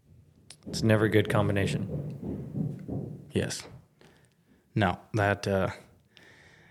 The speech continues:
Speaker 2: that's a tough one. So, um, and, and one thing about our podcast, before we go too far, we're kinda watching the, the recorder here. We're gonna try to keep our episodes to thirty minutes,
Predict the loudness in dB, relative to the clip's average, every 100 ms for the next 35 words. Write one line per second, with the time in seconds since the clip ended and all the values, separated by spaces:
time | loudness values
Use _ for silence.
0 | _ _ -4 -4 -4 -6 -4 -4 -4 -4
1 | 2 4 4 0 -2 2 4 4 2 6
2 | 6 8 8 8 6 4 6 4 4 4
3 | 4 0 2 2 2 2 0 -2 0 -2
4 | -2 0 0 0 0 0 0 -2 -6 -12
5 | -6 -4 -4 -6 -14 -20 _ _ _ -4
6 | 0 6 6 6 2 2 0 -4 -16 -20
7 | -20 2 6 8 8 6 6 8 8 6
8 | 6 4 4 2 2 2 0 -2 -4